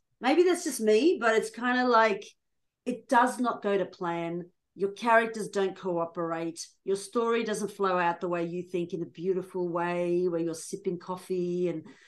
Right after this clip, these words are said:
the birds are chirping and this beautiful story just flows from you. It, it's, it's layered.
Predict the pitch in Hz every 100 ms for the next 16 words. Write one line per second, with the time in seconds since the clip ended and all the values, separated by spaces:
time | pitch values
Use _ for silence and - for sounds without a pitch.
0 | _ 196 - 196 190 190 190 - 202 196
1 | 196 202 185 185 190 185 185 175 - -
2 | - 202 - 202 196 196 - 196 185 175
3 | 170 - 185 175 180 190 180 180 180 180
4 | 214 226 - _ _ - 254 - - -
5 | _ _ _ - 254 220 214 208 220 180
6 | -